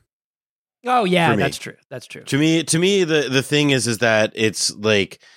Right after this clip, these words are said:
Speaker 2: you know, in a lot of ways, like, Bremer, Bremer's not like a, I don't think of him as, like, an ideologue in the way that, like, say, Wolfowitz or a lot of the neocons were, who developed the intellectual framework from the nineties onward to, um, like,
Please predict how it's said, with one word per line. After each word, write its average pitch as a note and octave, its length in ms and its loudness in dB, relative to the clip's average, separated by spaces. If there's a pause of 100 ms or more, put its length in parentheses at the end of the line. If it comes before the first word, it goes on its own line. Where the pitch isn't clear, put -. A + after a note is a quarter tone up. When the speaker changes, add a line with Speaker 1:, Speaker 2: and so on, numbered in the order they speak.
(300)
Speaker 2:
you A#2 280 -4
know, A#2+ 400 0
in B2+ 120 0
a B2 40 2
lot C3 200 2
of C3+ 100 0
ways, C#3+ 340 0
like, A#2 220 0
Bremer, A#2+ 280 0
Bremer's C#3 440 0
not A2+ 260 0
like G#2+ 220 0
a, G2+ 260 2
I A2 120 0
don't C3 140 0
think C3 220 -2
of A2 140 -2
him A2 180 2
as, G#2 220 2
like, G2+ 240 0
an G2 80 -4
ideologue A2 720 0
in G#2+ 120 -6
the G2+ 100 2
way G2 160 2
that, F2+ 180 -4
like, F2 180 -6
say, G2 180 -4
Wolfowitz G#2+ 680 -2
or F#2+ 240 2 (240)
a G2+ 60 -2
lot G2 200 2
of F#2+ 120 0
the G#2 80 -2
neocons G2 640 0
were, F2+ 340 2 (280)
who G2 340 0
developed F#2+ 540 0
the G2 180 -6
intellectual G2 560 -6
framework G#2 560 0
from G2 160 -4
the F#2 80 -2
nineties F2+ 580 -2 (180)
onward G2+ 600 2
to, F2+ 520 -2
um, D#2 440 -4
like, E2+ 200 -8